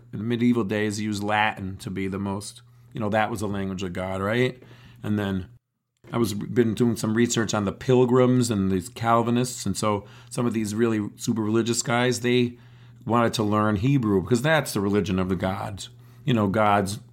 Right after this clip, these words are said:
language must be Hebrew. So the Assyrians believed that the God's religion, I'm sorry, the God's language was Sumerian.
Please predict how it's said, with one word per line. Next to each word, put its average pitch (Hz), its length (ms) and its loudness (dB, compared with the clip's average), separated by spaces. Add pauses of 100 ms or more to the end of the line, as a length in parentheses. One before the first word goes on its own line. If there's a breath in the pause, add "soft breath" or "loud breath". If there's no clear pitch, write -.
(120)
language 104 380 0
must 104 180 0
be 104 80 -2
Hebrew. 98 320 0
So 104 220 0
the 104 120 0
Assyrians 120 500 0
believed 107 320 0
that 104 160 -2
the 98 100 -4
God's 104 400 0
religion, 101 580 -2 (180)
I'm 113 80 -2
sorry, 107 240 0
the 104 80 0
God's 104 500 0 (300 soft breath)
language 113 640 0
was 101 180 -2
Sumerian. 101 760 0